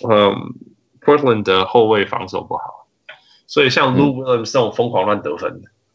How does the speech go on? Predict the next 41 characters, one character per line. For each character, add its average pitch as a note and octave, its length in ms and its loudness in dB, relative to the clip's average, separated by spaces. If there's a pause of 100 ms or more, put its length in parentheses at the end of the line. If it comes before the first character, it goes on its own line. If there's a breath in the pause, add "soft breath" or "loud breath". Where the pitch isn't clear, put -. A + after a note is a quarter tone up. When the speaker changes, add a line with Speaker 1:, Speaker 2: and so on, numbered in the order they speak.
(680 soft breath)
Speaker 1:
在， A2+ 340 0 (340)
I A#2+ 100 0
don't B2+ 100 2
know A#2 140 4
how G#2+ 160 2
they G2 120 -4
match F#2 300 -4
up G#2 120 -10
against - 380 -18
them.But, - 1800 -6
但 E3 160 2
是， D#3+ 160 -6
但 D#3+ 180 -2
是 D3 180 -6
真 D3+ 200 -4
的 C3+ 140 -2
你 G#2+ 140 -8
摊 B2+ 220 -6
开， A#2+ 200 -4
那 B2+ 140 -4
难 A2+ 240 -8
道 A#2+ 100 -4
你 G#2+ 100 -8
要 G#2 100 -4
打 G2+ 80 -6
O G2 140 -2
K G2+ 180 -4
C G2 220 -12
吗？ G2 300 -12 (200)
因 A2 80 -14
为 A#2+ 140 -12 (320)
O B2+ 120 -4
K B2 140 0
C A#2+ 160 -2
的 A2+ 40 0
天 A2+ 160 -2
花 G#2+ 120 0
板 G2 160 -2
超 G2+ 220 -2
高 F#2 220 -2
的。 - 200 -12